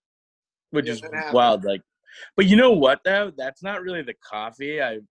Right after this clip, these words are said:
Speaker 1: been reading. It's about, like, drinking coffee on an a-, empty stomach is never good because there's, like, an acidity to coffee.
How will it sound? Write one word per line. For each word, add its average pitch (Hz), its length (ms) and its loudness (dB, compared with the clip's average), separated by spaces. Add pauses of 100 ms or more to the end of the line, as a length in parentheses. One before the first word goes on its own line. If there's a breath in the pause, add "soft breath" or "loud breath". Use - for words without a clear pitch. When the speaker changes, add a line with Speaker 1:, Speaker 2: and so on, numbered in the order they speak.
Speaker 1:
been 131 260 -12
reading. 113 380 -12
It's 139 180 -18
about, 120 340 -8
like, 107 200 -14 (480)
drinking 156 400 -8
coffee 139 300 -8
on 143 140 -8
an 117 120 -10
a-, 107 120 -10 (260)
empty 123 300 -12
stomach 123 380 -10
is 123 100 -16
never 113 340 -4
good 101 360 -10
because 131 320 -10
there's, 127 220 -8
like, 127 120 -6
an 120 120 -8
acidity 107 680 -8
to 90 120 -14
coffee. 113 560 -10